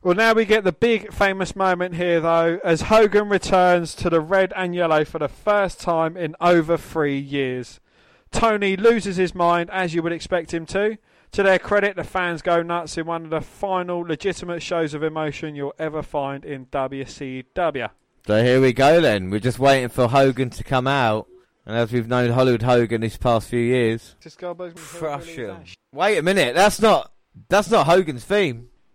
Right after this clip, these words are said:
Speaker 2: I don't mind Rick Derringer's Hogan song. I mean, that is classic,
Speaker 1: It
Speaker 2: you
Speaker 1: is
Speaker 2: know?
Speaker 1: W C W's version of Real American.
Speaker 2: Yeah, but Jimmy Hart didn't do a bad job, 'cause this is still quite a catchy tune.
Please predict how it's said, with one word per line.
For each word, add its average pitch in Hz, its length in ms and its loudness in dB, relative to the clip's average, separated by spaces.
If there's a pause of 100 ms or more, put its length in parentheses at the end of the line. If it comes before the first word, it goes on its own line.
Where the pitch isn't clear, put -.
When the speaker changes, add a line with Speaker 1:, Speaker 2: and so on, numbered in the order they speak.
Speaker 2:
I 139 80 2
don't 202 200 6
mind 165 260 4
Rick 123 160 0
Derringer's 131 520 0
Hogan 135 440 2
song. 131 340 0
I 123 60 -2
mean, 127 160 -2
that 131 160 -2
is - 180 -8 (280)
classic, - 560 -4
Speaker 1:
It 196 160 4
Speaker 2:
you 196 60 6
Speaker 1:
is 180 40 6
Speaker 2:
know? - 120 2
Speaker 1:
W 202 240 6
C 180 200 2
W's 170 420 4
version 160 440 4
of 147 160 2
Real 156 180 4
American. 120 560 -2
Speaker 2:
Yeah, 202 260 4
but 180 200 -2
Jimmy 214 260 2
Hart 180 400 2
didn't 214 240 -2
do 208 120 6
a 196 40 2
bad 175 320 4
job, 123 320 2
'cause 143 140 -2
this 180 200 0
is 190 120 -4
still 190 200 2
quite 151 240 2
a - 20 -6
catchy 135 360 -2
tune. 90 520 -4